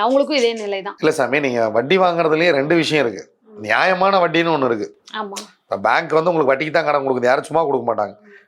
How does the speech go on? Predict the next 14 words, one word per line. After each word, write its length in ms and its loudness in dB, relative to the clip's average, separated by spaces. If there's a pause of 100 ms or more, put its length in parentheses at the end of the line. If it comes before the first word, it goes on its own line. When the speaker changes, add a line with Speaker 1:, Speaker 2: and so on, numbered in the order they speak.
Speaker 2:
யாரும் 260 2
யாருக்கும் 300 0
சும்மா 200 0
கொடுக்க 320 -4
மாட்டாங்க. 240 -4 (400)
நீங்க 240 0
வந்து 200 0
நியாயமான 600 2
வட்டி, 440 0
நியாயமான 560 0
கோரிக்கைன்றலாம் 800 0
சில 200 0
விஷயம் 300 -2
இருக்கு. 280 -12